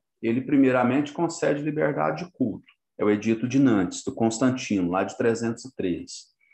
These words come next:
Com o passar das décadas, ainda no século quarto da nossa era, o, e com o crescimento exponencial do cristianismo, o Império Romano percebeu o seguinte, olha, não dá pra derrotar o cristianismo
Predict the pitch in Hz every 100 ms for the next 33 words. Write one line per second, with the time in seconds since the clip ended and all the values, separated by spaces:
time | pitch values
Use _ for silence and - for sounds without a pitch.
0 | _ _ _ _ _ _ _ 330 349 302
1 | - - 107 95 95 90 110 127 123 101
2 | 95 95 110 113 101 92 - 90 - 87
3 | - 123 135 - - 90 92 87 - 85
4 | 90 127 - - _ _ _ _ _ _
5 | 147 151 147 135 123 117 156 - 160 147
6 | 143 139 - 117 110 110 - - 104 101
7 | - - 139 139 107 95 - 82 87 117
8 | 101 - - _ - - 156 156 175 170
9 | 156 135 143 147 156 - 147 147 151 -
10 | 147 113 98 92 117 110 90 82 - _
11 | _ _ - 117 156 196 139 131 127 -
12 | 117 107 107 98 - 98 98 - 98 -
13 | 90 95 131 151